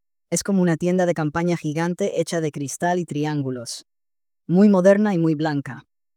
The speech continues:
No entramos porque había que pagar y preferimos no gastarnos los dineros en chuches. Bueno, eso lo digo yo, pero seguro que mi papi lo pensó también.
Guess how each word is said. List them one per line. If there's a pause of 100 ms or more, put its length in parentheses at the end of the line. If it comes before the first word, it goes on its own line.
(200)
No
entramos
porque
había
que
pagar
y
preferimos
no
gastarnos
los
dineros
en
chuches. (180)
Bueno,
eso
lo
digo
yo,
pero
seguro
que
mi
papi
lo
pensó
también.